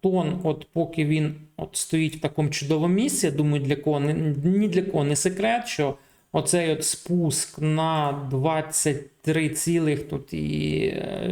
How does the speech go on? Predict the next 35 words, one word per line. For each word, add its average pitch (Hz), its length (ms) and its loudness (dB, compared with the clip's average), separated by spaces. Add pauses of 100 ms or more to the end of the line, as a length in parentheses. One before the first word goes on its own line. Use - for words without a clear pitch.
вісім 160 380 0
десятих 151 640 0
відсотка 175 680 0
відбувся 139 560 0
на 135 280 0 (360)
новині 160 360 2
про 156 160 0
те, 156 180 0
що, - 180 -2
е, - 220 -4
арештували 151 920 0
в 131 180 -4
Франції, 143 600 -2 (140)
е, 139 260 -2
Павла 151 280 2
Дурова. 240 400 2
Йому 143 200 2
загрожує 139 440 2
до 139 160 2
двадцяти 143 440 0
років 147 340 2
ув'язнення. 247 640 2 (520)
Е, 147 460 2
французькі 165 580 0
регулятори, 247 580 2
скажімо 202 440 2
так, 185 320 0
да, 190 380 2
пов'язують, 151 960 0
е, - 320 -2 (120)
його 160 320 4
вину 147 320 2
з - 80 -2
тим, 247 240 2
що - 280 0